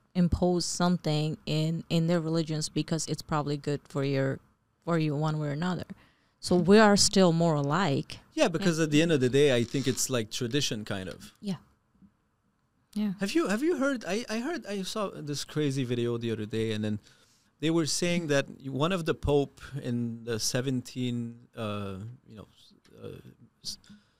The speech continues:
Speaker 2: seventeen hundreds or something like that.
Speaker 1: Mm-hmm.
Speaker 2: He, for some reason, made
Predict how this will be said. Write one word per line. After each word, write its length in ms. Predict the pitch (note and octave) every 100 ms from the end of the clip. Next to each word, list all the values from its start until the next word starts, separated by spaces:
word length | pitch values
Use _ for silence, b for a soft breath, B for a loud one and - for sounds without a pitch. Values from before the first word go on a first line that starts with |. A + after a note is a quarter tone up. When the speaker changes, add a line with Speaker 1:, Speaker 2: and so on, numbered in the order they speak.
| b -
Speaker 2:
seventeen 540 | - E3 E3+ - C#3
hundreds 480 | B2 B2 B2 A#2 A#2
or 80 | A2+
something 380 | B2 A2+ A2+
like 220 | A2 G#2 G2+
that. 440 | G2 F2+ - - - -
Speaker 1:
Mm-hmm. 300 | G#3+ G3+ G3+ A#3 B B B B B B _ _ _ _
Speaker 2:
He, 600 | - A3 A3 A3+ A3+ A3 -
for 200 | - E3+
some 240 | G3 F3+
reason, 680 | F3+ E3+ E3+ E3+ E3 C#3 C3+
made 480 | C3+ D3 C#3+ C#3+